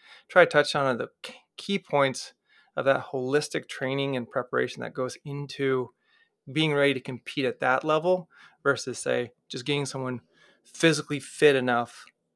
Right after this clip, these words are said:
to go run a fast time trial at a perfectly set up, um,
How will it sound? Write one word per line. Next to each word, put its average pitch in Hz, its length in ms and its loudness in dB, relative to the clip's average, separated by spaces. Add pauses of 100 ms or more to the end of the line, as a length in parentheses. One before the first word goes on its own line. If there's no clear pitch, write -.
(120)
to 127 580 -4 (240)
go 147 160 4
run 139 240 2
a 123 60 -2
fast 127 400 2
time 120 260 -2
trial 117 300 -4
at 117 80 -4
a 120 40 -10
perfectly 131 480 -4
set 123 220 -6
up, 117 220 -4 (480)
um, 135 760 -6